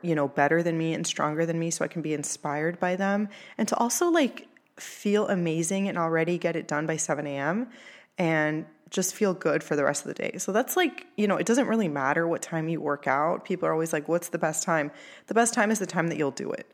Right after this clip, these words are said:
So what works best for your schedule? When do you feel the best? When does it give you that, you know, when do those endorphins that are gonna come from exercise, when is it most beneficial to you? So all of those little questions, just like nutrition, like, "When should I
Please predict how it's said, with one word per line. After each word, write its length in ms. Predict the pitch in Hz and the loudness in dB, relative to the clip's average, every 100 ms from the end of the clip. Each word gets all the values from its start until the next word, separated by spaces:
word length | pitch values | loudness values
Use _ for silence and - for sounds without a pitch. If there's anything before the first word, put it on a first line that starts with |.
| - - - | -20 -20 -8
So 260 | - 180 | 0 2
what 220 | 156 170 | 4 2
works 200 | 214 208 | 2 0
best 320 | - - 196 - | 0 2 2 2
for 80 | |
your 80 | 180 | -2
schedule? 480 | 170 - 165 160 147 | 0 2 2 2 2
When 140 | 160 | 2
do 100 | 180 | 2
you 120 | 214 202 | 0 0
feel 360 | - 180 180 | -2 -2 0
the 100 | 170 | 0
best? 340 | 143 139 151 175 | 2 0 0 0
When 120 | 170 | 0
does 160 | 202 | 2
it 160 | 208 175 | 0 0
give 200 | 185 180 | 0 0
you 140 | 175 | 2
that, 420 | 156 151 - - - - - | 2 2 0 -16 -20 -20 -4
you 160 | 196 175 | 0 0
know, 120 | 151 | 0
when 200 | 151 175 | 2 2
do 120 | 214 | 4
those 200 | 208 196 | 4 4
endorphins 800 | 170 160 151 170 - - - 160 | 2 2 2 2 -2 -4 -2 0
that 240 | 147 139 | 0 0
are 80 | 185 | -2
gonna 180 | 160 151 | -2 -4
come 160 | 160 160 | -4 -6
from 120 | 151 | -2
exercise, 460 | 151 170 165 151 | -2 -4 -2 -2
when 160 | 165 190 | 2 2
is 100 | 208 | 2
it 80 | 180 | 2
most 380 | 175 165 175 - | 2 2 0 0
beneficial 500 | 151 151 147 - 143 | 0 2 -2 -2 -2
to 200 | - 131 | -4 -4
you? 300 | 139 - - - - - - | -2 -4 -8 -16 -20 -20 -14
So 640 | - - 185 175 175 180 - - - | -2 4 8 8 6 4 -6 -10 4
all 200 | 190 277 | 6 6
of 100 | 277 | 6
those 200 | 277 262 | 4 6
little 180 | 233 | 2
questions, 560 | 226 180 175 - 202 208 | 4 0 2 0 2 0
just 260 | 202 185 226 | 2 0 2
like 160 | 214 | 0
nutrition, 680 | 208 170 156 160 190 185 190 | -2 0 0 0 2 2 2
like, 260 | 175 151 147 | 0 0 -4
"When 300 | 160 156 190 | -4 -2 -2
should 180 | - 220 | -2 -4
I 160 | 208 | -4